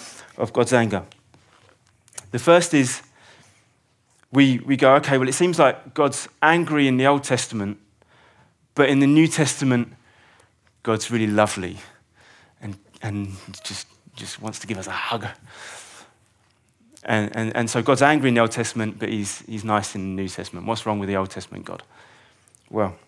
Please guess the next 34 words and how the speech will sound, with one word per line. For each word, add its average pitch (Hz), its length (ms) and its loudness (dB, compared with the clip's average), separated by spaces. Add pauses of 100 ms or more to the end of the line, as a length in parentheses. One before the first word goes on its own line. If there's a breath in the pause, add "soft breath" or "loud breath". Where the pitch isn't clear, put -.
(960)
let - 80 -14
me 131 140 2
read 143 260 6
you 131 80 2
f-, - 220 -10
this 127 160 -4
quote. 156 320 2
This 143 200 -4
book 165 280 0
has 135 120 -8
been 135 160 -2
quoted 160 320 -2
a 131 60 -6
few 165 180 -4
times. 165 480 0 (540 loud breath)
If - 100 -16
you've 151 100 -8
not 185 200 0
got 165 140 6
it, - 220 -4 (2000)
you've 123 160 -4
got 143 120 0
a 117 60 -2
bit 139 220 -8
of 135 80 -10
money, 151 360 -2 (640)
buy 156 140 2
this 143 120 -6
book. 110 280 -4 (360)
It's 113 160 -12
really, 139 140 0
really 127 160 2
good. 117 220 -4 (800 loud breath)
Incomparable 131 760 2